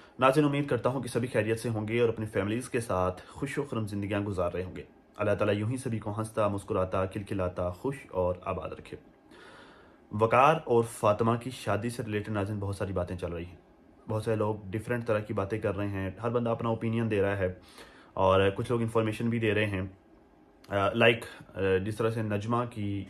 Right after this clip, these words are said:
अ, डिमांड्स अपने दामाद से कि वो, अ, उसकी बेटी के नाम पर, अ, अपार्टमेंट करवाए सिक्योरिटी के तौर पर, ठीक है, यही इन्फॉर्मेशन चल रही है ना। जादव सिस्टर की मैंने वीडियो देखी जिसमें उन्होंने, अ, जो है वो,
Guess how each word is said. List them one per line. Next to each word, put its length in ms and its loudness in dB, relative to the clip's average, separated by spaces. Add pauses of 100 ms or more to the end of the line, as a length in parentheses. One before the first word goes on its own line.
(220)
अ, 100 -4
डिमांड्स 760 0 (240)
अपने 220 -2
दामाद 420 2
से 240 -4
कि 120 -8
वो, 320 0 (400)
अ, 60 0 (260)
उसकी 180 -6
बेटी 320 -2
के 140 -2
नाम 260 2
पर, 220 4 (360)
अ, 420 0
अपार्टमेंट 520 2 (160)
करवाए 380 2 (240)
सिक्योरिटी 540 -2
के 100 -4
तौर 160 -2
पर, 220 -6 (160)
ठीक 100 -4
है, 120 -4 (200)
यही 140 2
इन्फॉर्मेशन 440 2
चल 120 0
रही 140 -2
है 60 -2
ना। 160 -2 (380)
जादव 280 6
सिस्टर 280 -4
की 100 -6
मैंने 160 0
वीडियो 220 0
देखी 200 -4
जिसमें 240 -4
उन्होंने, 240 -4
अ, 80 -6 (680)
जो 140 -10
है 80 -4
वो, 280 -4